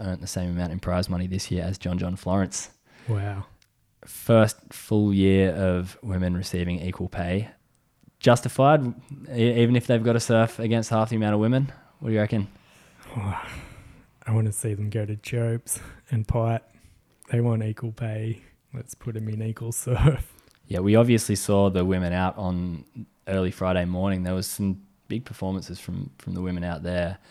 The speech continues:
Speaker 1: I think when you put 'em in those positions, they're gonna step up and perform
Speaker 2: Mm,
Speaker 1: and shake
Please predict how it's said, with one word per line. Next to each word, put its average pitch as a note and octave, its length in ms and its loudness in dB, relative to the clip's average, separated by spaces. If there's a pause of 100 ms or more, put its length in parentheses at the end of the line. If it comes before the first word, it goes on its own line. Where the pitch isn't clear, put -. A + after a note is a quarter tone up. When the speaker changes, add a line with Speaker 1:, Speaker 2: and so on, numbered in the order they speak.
(260)
Speaker 1:
I F2+ 100 -6
think A2 380 -2 (680)
when G#2+ 200 0
you G2+ 80 0
put G#2 160 -2
'em G2+ 80 2
in G2 100 2
those F#2+ 220 0
positions, F#2+ 560 -4
they're F#2 140 -4
gonna F#2 320 -2
step - 320 -6
up F#2 160 -8
and F#2 100 -6
perform F2+ 580 -6
Speaker 2:
Mm, C#3 260 6 (120)
Speaker 1:
and G2 180 0
shake A2+ 120 2